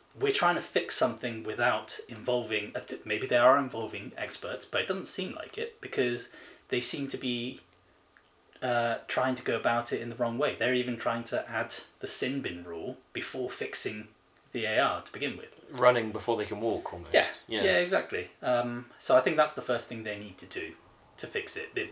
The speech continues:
Speaker 1: before, before messing with the, uh, with the rules or how to implement it all, they need to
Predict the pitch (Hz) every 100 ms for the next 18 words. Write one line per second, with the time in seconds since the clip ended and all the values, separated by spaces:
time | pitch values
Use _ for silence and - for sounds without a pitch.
0 | 107 - 131 123 - - - - 160 147
1 | 135 - 117 110 - 101 98 - - _
2 | 113 107 107 98 95 - 104 101 95 92
3 | 87 - - - - - - 98 - 101
4 | - 92 87 - - 82 - - 107 110
5 | 113 -